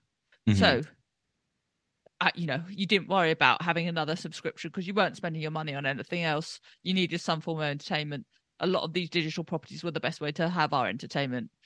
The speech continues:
Speaker 2: streaming, publications we wanted to read, whatever. Obviously now,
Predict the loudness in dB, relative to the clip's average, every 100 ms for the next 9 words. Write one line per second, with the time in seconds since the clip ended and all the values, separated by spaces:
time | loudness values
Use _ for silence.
0 | _ -16 -8 -4 -2 -2 -4 -4 -8 -4
1 | -4 -4 -2 -2 -2 -6 -6 -6 -6 -8
2 | -4 -4 -4 -4 -2 -2 -4 -8 _ _
3 | _ _ _ _ _ _ _ _ 4 6
4 | 4 2 2 2 2